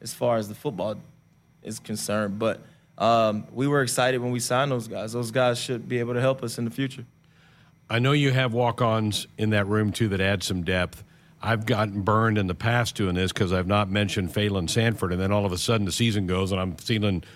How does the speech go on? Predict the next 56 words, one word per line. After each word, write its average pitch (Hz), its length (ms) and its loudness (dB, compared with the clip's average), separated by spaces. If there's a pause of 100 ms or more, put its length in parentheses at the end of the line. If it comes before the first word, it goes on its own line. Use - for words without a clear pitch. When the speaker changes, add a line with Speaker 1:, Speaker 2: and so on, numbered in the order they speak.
(260)
Speaker 2:
fe-, 131 220 2 (220)
watching 127 420 2
Phelan 131 320 2
make 117 200 0
plays 123 440 0
Speaker 1:
Right, 135 140 0 (200)
yeah. 117 140 2
Speaker 2:
out 107 120 2
there. 82 260 0 (360)
Well, 101 120 -8
is 98 160 -2
that 131 180 2
what 127 160 0
you've 120 160 2
seen 131 260 4
from 117 180 0
Phelan 110 380 2
during 90 200 0
Speaker 1:
No, 147 80 2
Speaker 2:
spring 98 180 0
Speaker 1:
it, 90 40 -2
Speaker 2:
ball? 73 140 -2 (140)
Speaker 1:
<laughs> - 160 -20
that 156 180 4
is 123 220 0
exactly 127 440 0
right, 117 360 0
you 117 100 -4
know, 117 280 2 (260)
'cause 127 120 -2
he's 131 200 0
quiet, 131 560 4 (100)
unassuming. 127 560 2
He's 123 320 0
just 123 240 -10
in 127 120 0
the 123 40 -2
corner 139 300 0
taking 127 400 0
notes. 123 400 0 (340)
He - 80 -6
does 131 240 2
exactly 120 480 -2
what 127 120 0
I 123 80 4
ask 120 220 0
him 120 100 -2
to 113 40 -2
do, 123 300 -2
and 117 120 -2
I 123 60 4
wouldn't 135 240 0
be 123 60 -2
surprised 120 500 0
if 110 160 -6
he 117 160 0